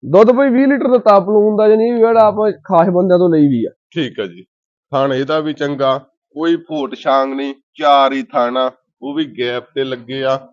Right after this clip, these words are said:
Speaker 2: ਝੋਲ ਹਵਾਨੇ ਚ ਬਹੁਤ ਆ।
Speaker 1: ਕਲਰ ਬਹੁਤ ਚੰਗਾ
Speaker 2: ਕਲਰ
Speaker 1: ਲੱਗਦਾ।
Speaker 2: ਬਹੁਤ ਚੰਗਾ, ਸਹੀ ਗੱਲ ਆ ਜੀ। ਵਜਨ ਵਾਲੀ ਆ, ਕੱਦ ਵਾਲੀ ਆ।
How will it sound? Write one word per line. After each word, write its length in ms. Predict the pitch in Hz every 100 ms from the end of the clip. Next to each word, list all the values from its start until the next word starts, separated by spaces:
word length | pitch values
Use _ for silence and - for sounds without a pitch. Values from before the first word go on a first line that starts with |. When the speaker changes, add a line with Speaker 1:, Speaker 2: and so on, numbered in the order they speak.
| _ _
Speaker 2:
ਝੋਲ 260 | 165 160 135
ਹਵਾਨੇ 440 | 131 139 135 135
ਚ 100 | 131
ਬਹੁਤ 420 | 135 127 139 147 143
ਆ। 120 | 131
Speaker 1:
ਕਲਰ 320 | - 208 226
ਬਹੁਤ 280 | 190 185 190
ਚੰਗਾ 220 | 185 160
Speaker 2:
ਕਲਰ 140 | 143 131
Speaker 1:
ਲੱਗਦਾ। 200 | 131 120
Speaker 2:
ਬਹੁਤ 180 | 143 139
ਚੰਗਾ, 380 | 139 131 131
ਸਹੀ 280 | 127 135 135
ਗੱਲ 200 | 135 127
ਆ 60 | 127
ਜੀ। 160 | 127 127 _ 123
ਵਜਨ 280 | 131 127 131
ਵਾਲੀ 240 | 131 131 131
ਆ, 100 | 127
ਕੱਦ 400 | 127 120 117 123
ਵਾਲੀ 260 | 123 127
ਆ। 160 | 127